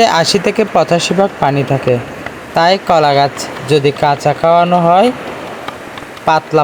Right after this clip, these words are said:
পায়খানা হওয়ার সম্ভাবনা থাকে, তাই কলা গাছের সাথে শুকনো খড় মিশ্রিত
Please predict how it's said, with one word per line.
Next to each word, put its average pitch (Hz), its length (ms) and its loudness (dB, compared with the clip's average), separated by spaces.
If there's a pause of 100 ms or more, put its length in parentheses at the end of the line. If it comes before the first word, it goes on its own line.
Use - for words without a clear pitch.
পায়খানা 165 420 2
হওয়ার 190 260 4 (100)
সম্ভাবনা 143 480 2 (100)
থাকে, 120 260 -2 (840)
তাই 165 200 2 (140)
কলা 143 300 4
গাছের 170 340 2 (100)
সাথে 196 260 0 (1000)
শুকনো 170 380 0 (140)
খড় 175 300 2 (360)
মিশ্রিত 165 420 -2